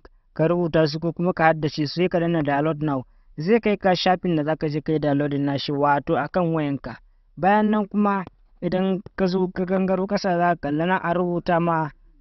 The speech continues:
fifty, fifty download wato mutum hamsin sun yi downloading nashi kenan. A ƙasa kuma an rubuta enter password to download. Nan ne za ka saka wannan password makullin sirrin kenan.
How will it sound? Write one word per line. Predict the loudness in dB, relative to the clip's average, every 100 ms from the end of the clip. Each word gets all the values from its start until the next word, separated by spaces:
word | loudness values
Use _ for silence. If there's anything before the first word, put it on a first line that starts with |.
| _ -2
fifty, | -2 -2 _ -2 0 0
fifty | 0 -2 0 0 4
download | 6 6 2 0
wato | -2 -2 0
mutum | 0 2 2
hamsin | 2 0 -2
sun | 0 0
yi |
downloading | 0 2 2 0
nashi | -2 -4 -4
kenan. | -4 -4 -6 -14 _ _
A | -4 0
ƙasa | 2 0
kuma | 0 0 2
an | 2
rubuta | 0 0 0
enter | -2 2 2
password | 4 0 0 -4
to | -2
download. | -2 -2 -2 -4 -14
Nan | -4 2 4
ne | 4
za | 2
ka | 0
saka | -2 -2 -2
wannan | -2 -2 0
password | 0 0 -4 -4
makullin | -4 -2 -2 -2
sirrin | -2 -2 -2
kenan. | -2 -4 -4